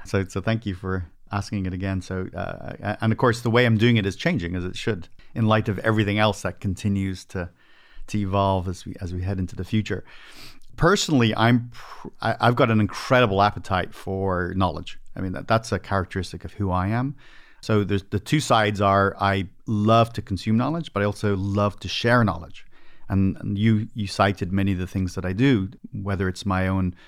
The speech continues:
podcast or, uh, a lot of the writing I do, the content I develop for videos and LinkedIn Learning. Do a lot of keynotes, a lot of conference work, a lot of pan-, you know, that type of thing, because it's a gift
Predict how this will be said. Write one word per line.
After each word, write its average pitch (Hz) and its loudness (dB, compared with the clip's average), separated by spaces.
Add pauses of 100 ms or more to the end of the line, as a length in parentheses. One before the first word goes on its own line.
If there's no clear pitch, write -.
(240)
podcast 101 0
or, 95 -4
uh, 95 -6
a - -8
lot 95 -2
of 92 -4
the 92 -2
writing 104 2
I 98 0
do, 101 -2
the 85 -10
content 101 -2
I 90 -4
develop 92 -6
for 92 -8
videos 95 -6
and 85 -6 (600)
LinkedIn 98 2
Learning. 95 2 (280)
Do 120 4
a - 6
lot 110 4
of 107 -6
keynotes, 107 4
a 107 -2
lot 101 0
of 95 -4
conference 120 0
work, 107 2
a - 0
lot 95 0
of - -8
pan-, 113 0
you 135 4
know, 120 6
that 120 2
type 123 2
of 113 -6
thing, 107 2 (340)
because 147 2 (240)
it's - 2
a 135 2
gift 135 0